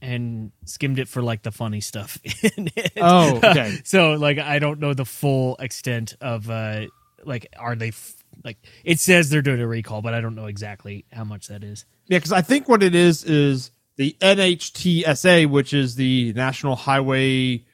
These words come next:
Speaker 2: Transit Safety something association,
Speaker 1: Mm-hmm.
Speaker 2: maybe. Anyways, that's, like, the, the, the, I, I was gonna say three letter, but it's actually a five letter or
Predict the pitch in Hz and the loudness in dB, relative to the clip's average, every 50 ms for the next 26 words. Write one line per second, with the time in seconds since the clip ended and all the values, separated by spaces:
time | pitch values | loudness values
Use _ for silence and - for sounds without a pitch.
0 | _ _ _ _ _ - - - - 143 135 139 147 131 127 147 143 - - - | _ _ _ _ _ -20 -18 -10 -6 -2 0 0 0 0 -2 -4 -4 -4 -6 -2
1 | 143 143 151 143 - 180 175 170 170 170 170 170 160 - - - 175 175 180 - | -2 -2 -2 -2 -4 -2 -2 0 0 0 0 0 -2 -2 0 0 2 0 2 2
2 | 208 202 196 196 196 196 190 196 - - - - 156 123 113 104 190 196 180 - | 2 2 2 2 0 -2 -2 -6 -10 -10 -4 -2 -2 -2 0 -2 -2 -4 -4 -4
3 | 214 202 202 202 208 220 220 208 - - - - - - 214 220 202 180 151 160 | -4 -4 -4 -4 -4 -4 -6 -8 -10 -16 -20 -4 2 4 6 6 6 6 4 4
4 | 202 170 175 196 175 147 - 165 147 - _ _ _ _ _ _ _ _ _ _ | 2 2 2 0 0 2 0 -2 -4 -4 _ _ _ _ _ _ _ _ _ _
5 | _ _ _ _ - 147 135 113 - _ _ _ _ _ _ _ _ _ _ _ | _ _ _ _ 2 2 2 0 -4 _ _ _ _ _ _ _ _ _ _ _
6 | _ _ _ _ _ _ _ _ _ _ _ _ _ _ 143 131 127 120 113 104 | _ _ _ _ _ _ _ _ _ _ _ _ _ _ 0 2 2 2 0 -2
7 | - _ _ _ _ _ _ _ _ - 127 123 - - _ _ - 143 156 143 | -8 _ _ _ _ _ _ _ _ -8 -8 -8 -8 -10 _ _ 0 2 2 2
8 | 139 143 135 151 139 127 - - 143 139 135 123 117 127 127 123 123 120 104 104 | 0 0 2 2 0 0 0 -2 0 0 2 2 2 2 2 2 2 0 0 0
9 | 117 110 104 123 120 113 - 110 110 110 - - 131 120 123 107 110 117 113 107 | -2 -2 -2 -4 -6 -6 -6 -8 -8 -6 -2 0 2 2 2 0 0 -2 -2 -2
10 | 107 107 107 - 127 120 120 - | -2 -4 -4 -4 -4 -4 -4 -6